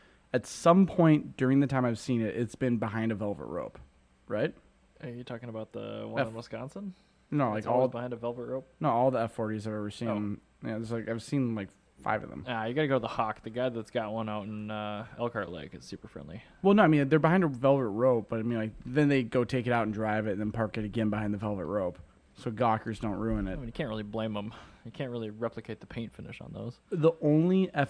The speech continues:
Speaker 1: fifty I've ever seen was parked on the side of the road, half in the, in the dirt in Carmel by the Sea.
Speaker 2: <laughs> Mm-hmm.
Speaker 1: It's the only time I've ever seen one. And then I later saw that same car parked outside of a Japanese restaurant in Carmel Valley,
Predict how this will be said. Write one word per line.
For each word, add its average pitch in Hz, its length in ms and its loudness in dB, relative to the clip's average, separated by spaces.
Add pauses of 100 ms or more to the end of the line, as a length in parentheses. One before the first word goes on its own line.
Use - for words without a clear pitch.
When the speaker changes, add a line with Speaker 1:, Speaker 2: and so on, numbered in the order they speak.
Speaker 1:
fifty 143 360 2
I've 101 120 0
ever 90 200 -4
seen 92 420 -6 (440)
was 135 140 0
parked 139 320 4
on 143 100 4
the 123 80 2
side 135 300 4
of 139 80 2
the 127 60 -2
road, 104 260 2
half 117 360 0 (120)
in 127 220 2 (300)
the, 147 60 -2
in 127 120 4
the 113 100 0
dirt 101 420 -2
in 120 200 0
Carmel 117 320 4
by 92 180 2
the 85 80 -2
Sea. 82 380 -6
Speaker 2:
<laughs> - 100 -16
Mm-hmm. 117 140 -6
Speaker 1:
It's 127 120 0
the 196 220 2
only 160 180 10
time 151 120 8
I've 143 80 6
ever 131 120 4
seen 127 200 0
one. 104 120 0
And 143 220 4
then 165 200 8
I 143 120 8
later 151 400 8
saw 160 400 4
that 139 260 4
same 147 460 4
car 131 560 4 (420)
parked 143 300 4
outside 135 440 6
of 123 60 0
a 113 60 -2
Japanese 120 560 4
restaurant 117 500 0
in 110 120 -2
Carmel 110 340 0
Valley, 113 480 4